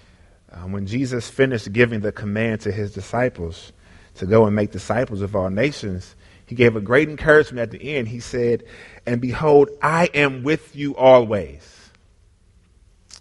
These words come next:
even to the end of the age." He said, "I am with you always, even to the end of the age." And since it's to the end of the age, this applies to you. So Restoration Church,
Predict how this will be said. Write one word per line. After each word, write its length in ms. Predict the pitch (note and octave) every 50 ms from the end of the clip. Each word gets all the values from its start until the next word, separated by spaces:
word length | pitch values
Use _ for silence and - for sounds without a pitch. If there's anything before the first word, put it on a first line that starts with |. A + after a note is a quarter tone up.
| _ _ _ _ _
even 260 | G2+ G2+ G2 G#2 G2+ F#2
to 120 | - G2+
the 140 | F#2 F#2 E2
end 160 | F#2+ G2 F#2
of 60 | F2+
the 140 | F#2 F#2 F#2
age." 380 | F#2+ F#2 E2+ D2+ D2 D2 - - - - _ _ _ _ _ _ _ _ _ _ _ _ _ _ _ _ _ _ _ _ _ _ _ _
He 100 | _ _
said, 200 | _ F#2+ F2+ -
"I 380 | - F2 G2 G#2+ A2 A2 A2 A2
am 300 | F#2 G#2+ G#2 G#2 G2 F#2+
with 300 | G2 G#2 G2+ - _ -
you 200 | F2 F2 E2+ - -
always, 580 | G2 G#2 G#2+ G#2 G2 F2+ F#2 F#2 F2+ F2+ F2+ -
even 280 | G#2+ G#2+ G#2+ G2+ G#2 G2
to 120 | - - G2+
the 220 | F#2 F2+ - -
end 140 | G2 G2 F#2
of 120 | F#2+ F2+ E2+
the 120 | F2 -
age." 440 | - F#2 G2+ G2 F#2+ F#2 E2+ E2+ -
And 140 | F2 E2+ E2
since 320 | - - C3+ C#3 C#3 -
it's 140 | C#3 B2+ -
to 100 | - B2+
the 220 | A2+ A2+ - - C3+
end 140 | C#3 C3+
of 100 | C3+ B2+
the 140 | A#2+ B2 - -
age, 480 | C#3+ D#3 D#3 D#3+ D#3+ D#3 D#3 - - - - - - - _
this 180 | C3 B2 -
applies 480 | C3 A2+ - - C#3+ C3 C#3 C3+ B2 -
to 140 | - - C#3
you. 260 | C#3+ E3 F3 D#3 C3+
So 140 | - C3 A#2
Restoration 640 | B2 D3 D#3+ D3+ - D3 C3 D3 D3+ D3 - C#3 B2
Church, 480 | - - D3+ D#3 D3 C#3 - - -